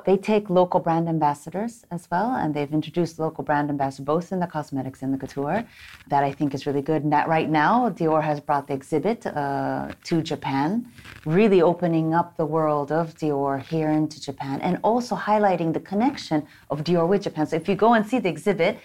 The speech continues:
it's unique to, uh, Japan. They highlight all the connections that they've had. And I think that kind of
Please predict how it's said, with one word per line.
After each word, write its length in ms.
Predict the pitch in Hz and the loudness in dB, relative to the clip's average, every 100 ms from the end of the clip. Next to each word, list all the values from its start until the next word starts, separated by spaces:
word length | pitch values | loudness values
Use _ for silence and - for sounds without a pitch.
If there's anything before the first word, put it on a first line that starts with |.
| - _ | -20 _
it's 220 | 208 - | -2 2
unique 400 | 196 226 277 - | 6 8 6 4
to, 400 | - 185 180 175 | 2 4 4 4
uh, 300 | - 139 139 | 2 2 2
Japan. 440 | 139 160 147 127 131 _ _ - | 0 -2 0 -2 -2 _ _ -4
They 80 | |
highlight 640 | 151 170 202 208 175 175 - - | 2 4 6 6 2 0 -4 2
all 180 | 170 185 | 4 4
the 100 | 180 | 0
connections 540 | 160 147 - - 139 | -2 -2 -4 -8 -8
that 120 | 127 | -8
they've 160 | - - | -12 -14
had. 300 | - 359 180 | -12 -8 -4
And 120 | - | -4
I 80 | 185 | -4
think 240 | 240 240 | -4 -2
that 200 | 269 269 | -4 -4
kind 300 | - 240 220 | -2 0 2
of 260 | 190 175 | 0 -2